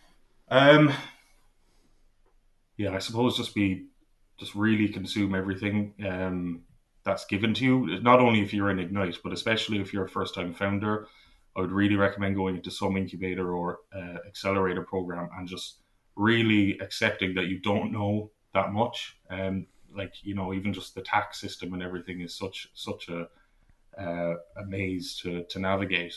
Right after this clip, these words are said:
that you should really try and consume every bit of knowledge, and then obviously talk to your customers as much as possible.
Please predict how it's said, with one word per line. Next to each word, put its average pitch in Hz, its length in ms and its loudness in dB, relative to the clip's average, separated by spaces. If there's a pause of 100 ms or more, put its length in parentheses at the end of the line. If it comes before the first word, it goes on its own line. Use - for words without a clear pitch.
that 92 140 -4
you 95 60 -4
should 95 160 -6
really 101 240 2
try 98 180 -2
and 92 100 -4
consume 92 380 -6
every 92 200 -4
bit 90 140 -6
of 90 80 -8
knowledge, 90 340 -6
and 92 120 -6
then 95 120 0
obviously 92 640 -4 (520)
talk 101 380 0
to 104 100 0
your 95 140 0
customers 90 840 -8
as 92 100 -12
much 95 300 -2
as - 100 -8
possible. 85 600 -6